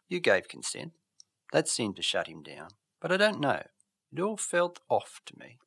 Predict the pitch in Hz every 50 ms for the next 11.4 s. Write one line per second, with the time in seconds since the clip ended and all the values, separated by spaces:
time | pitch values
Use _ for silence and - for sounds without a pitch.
0 | _ _ _ _ _ _ _ _ - - - _ _ - 156 170 202 214 190 -
1 | 165 139 123 127 127 135 131 123 - - 120 120 131 151 180 180 - - - -
2 | _ _ _ _ _ _ _ _ _ _ _ - 127 127 120 - - - 143 143
3 | 135 131 139 139 135 135 135 127 - - - 139 151 190 190 - - 98 95 90
4 | 90 92 87 90 113 135 139 - - - _ 87 90 - - 65 85 82 - -
5 | 71 69 65 87 135 151 147 _ _ _ _ _ _ _ _ _ _ _ _ -
6 | 135 147 165 170 165 165 _ _ _ _ _ _ - - 147 - - 170 180 -
7 | 135 131 135 127 - - 95 95 - 113 127 151 147 _ _ _ _ _ _ _
8 | _ _ _ - 131 143 147 151 151 151 143 147 127 131 135 120 123 123 120 -
9 | - 113 95 87 92 95 - - 127 139 151 - _ _ _ _ - - 127 -
10 | - - 135 131 139 131 127 - 131 127 131 123 - 139 123 - - 120 117 117
11 | 131 123 - - - 90 113 131